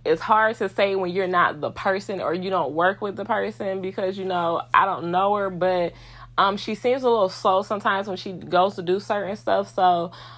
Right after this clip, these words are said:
um, I'm not sure if it's, I mean, it could be an injury for all I know that's causing her to be slow, but, um, not necessarily, again, saying she has to lose weight, but even if she just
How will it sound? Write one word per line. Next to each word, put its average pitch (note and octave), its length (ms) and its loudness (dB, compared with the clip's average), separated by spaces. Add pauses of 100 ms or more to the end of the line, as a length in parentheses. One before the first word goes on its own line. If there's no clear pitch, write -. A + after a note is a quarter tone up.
(180)
um, F3+ 440 4
I'm G3 180 4
not F3 220 2
sure F#3+ 320 -2
if F3 280 0
it's, F3+ 200 0
I E3+ 100 4
mean, G3+ 140 -2
it D#4+ 160 0
could F#3+ 120 0
be E3+ 200 0
an - 60 -4
injury D#3+ 420 -4
for - 160 -2
all D#3+ 180 4
I D3+ 80 0
know D3 160 -2
that's D3+ 160 -2
causing D#3 380 0
her E3+ 120 -2
to D#3 60 -4
be C#3+ 160 -8
slow, D3 320 -2
but, E3 400 0 (460)
um, E3+ 500 4 (420)
not G3 300 4
necessarily, G3+ 580 -2
again, F3+ 300 -2
saying F3+ 220 -4
she F#3+ 140 -6
has F3+ 180 0
to - 80 -6
lose F#3 260 -2
weight, F#3+ 260 -2
but E3+ 280 2
even A3+ 260 -4
if G#3+ 100 -4
she G#3+ 220 -8
just F#3 420 0